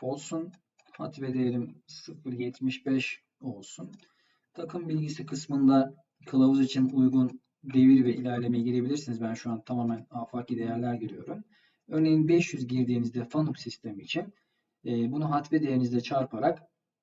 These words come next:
Z ilerlemesi kısmına yazdı. Bakın bu kısmın pasif olduğunu görebilirsiniz. Buraya sizin, e, müdahale etmenizi istemiyor program. Devir değerinizi değiştirdiğinizde, e, buradaki değerin de otomatik olarak değiştiğini göreceksiniz. Aynı zamanda,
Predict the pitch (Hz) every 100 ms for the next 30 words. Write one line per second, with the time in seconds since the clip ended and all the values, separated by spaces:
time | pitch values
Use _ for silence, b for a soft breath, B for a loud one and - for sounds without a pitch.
0 | _ 135 156 - 127 117 110 110 - -
1 | 151 - 131 160 139 123 117 123 135 139
2 | 147 143 - - - 143 151 127 120 131
3 | 151 131 131 127 127 - 110 107 120 123
4 | 123 107 120 131 143 117 123 123 120 113
5 | 107 107 147 127 127 113 104 _ - -
6 | 180 - _ _ _ - 139 165 156 135
7 | 120 113 113 127 123 - 117 113 107 104
8 | 107 156 196 - _ _ _ - 123 139
9 | 151 135 131 135 135 117 110 147 175 -
10 | 127 135 135 - 113 117 151 156 _ _
11 | _ _ 135 131 120 - 131 160 123 117
12 | 101 - 131 196 - _ _ _ _ _
13 | _ - 175 165 151 151 147 143 139 131
14 | -